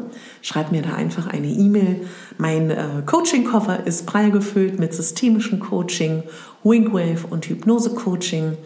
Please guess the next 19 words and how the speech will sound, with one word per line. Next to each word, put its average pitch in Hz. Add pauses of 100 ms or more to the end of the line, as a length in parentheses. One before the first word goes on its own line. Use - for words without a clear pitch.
(300)
Ich -
arbeite 165
mit 147
inneren 160
Anteilen, 170
ich -
arbeite 151 (420)
mit 170
E 170
F -
T 190 (480)
und 160 (500)
da - (340)
können 208
wir 208
uns 202
voll 240
austoben 220
gemeinsam. 165